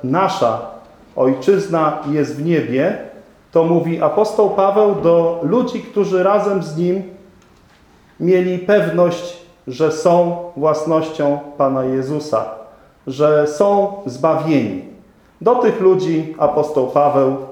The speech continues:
kierował te słowa, a więc wiedział, że on ma dom w niebie, że ten dom jest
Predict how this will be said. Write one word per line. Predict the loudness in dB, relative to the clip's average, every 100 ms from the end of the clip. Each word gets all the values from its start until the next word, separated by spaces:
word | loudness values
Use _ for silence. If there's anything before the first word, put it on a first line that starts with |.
| -18 -20 _ -2
kierował | 2 4 4 2 2
te | -2
słowa, | 2 2 4 2 0 -2
a | 0
więc | 0 -2 -4 -10 -20 -20 -20 -20
wiedział, | -8 0 2 2 2 2 0 -6 -14 -20 -20 _ -16
że | -6 2 4 4 2
on | 2 2 0 -4 -10 -18 -4
ma | 2 2 2
dom | 2 4 4 0 -6
w | -8 -2
niebie, | -2 -2 -4 -10 -16 -20 _ _ -10
że | -4 2 2 2 -4 -8 0
ten | 2 2 2
dom | 4 2 -2 -8 -18 -20 _ _ _ -8
jest | 0 2 2 -2 -12 -16